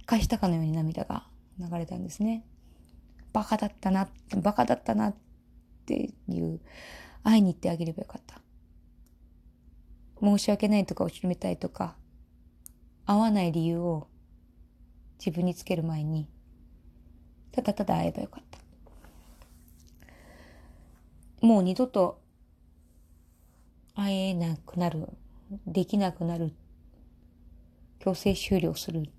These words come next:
ていう出来事を、書道の先生の時に痛いほど実感したくせに、全然分かってなかった。後ろめたいっ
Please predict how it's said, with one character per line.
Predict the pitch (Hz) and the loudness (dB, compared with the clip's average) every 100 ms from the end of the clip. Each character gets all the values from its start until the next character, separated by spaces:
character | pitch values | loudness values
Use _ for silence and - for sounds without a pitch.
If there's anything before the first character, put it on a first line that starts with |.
| - | -8
て | 175 | -2
い | 165 160 | -2 -2
う | - - - - - - - - | -6 -16 -20 -20 -20 -20 -20 -8
出 | - | -6
来 | - | -2
事 | 175 165 170 | -2 -2 -2
を、 | 170 165 - - - - - - - - - - - | -2 -2 -8 -20 -20 -20 -20 -20 -20 -20 -20 -20 -18
書 | - 269 | 2 4
道 | 262 | 4
の | 170 | 2
先 | 143 170 165 | -2 -6 -6
生 | - 175 160 | -6 -6 -4
の | 151 | -6
時 | 147 165 156 | -8 -12 -6
に | 156 143 - - - - - - - - | -6 -6 -16 -20 -20 -20 -20 -20 -20 -10
痛 | 196 - | -6 2
い | 226 | 2
ほ | 180 | 2
ど | 160 | -2
実 | 147 - - | -4 -8 -10
感 | 170 160 | -8 -8
し | 143 | -8
た | - 160 - | -14 -16 -16
く | - | -18
せ | - 180 | -4 -2
に、 | 165 165 147 - - - _ - - - - - - - - - - - - - - - - - - - - - - | -2 -4 -8 -18 -20 -20 _ -20 -20 -20 -20 -20 -20 -20 -20 -20 -20 -20 -20 -20 -20 -20 -20 -20 -20 -20 -20 -18 -2
全 | 202 214 | 2 4
然 | 202 | 2
分 | 190 | 0
か | 180 | -4
っ | |
て | 165 - | -10 -12
な | - | -16
か | |
っ | - | -20
た。 | - - - - - - _ - - - - - - - - - - - - | -20 -20 -20 -20 -20 -20 _ -20 -20 -20 -20 -20 -20 -20 -20 -20 -20 -16 -10
後 | 156 - | -6 -2
ろ | 185 | 0
め | 180 | 0
た | 196 | 0
い | 185 | 0
っ | 160 | 0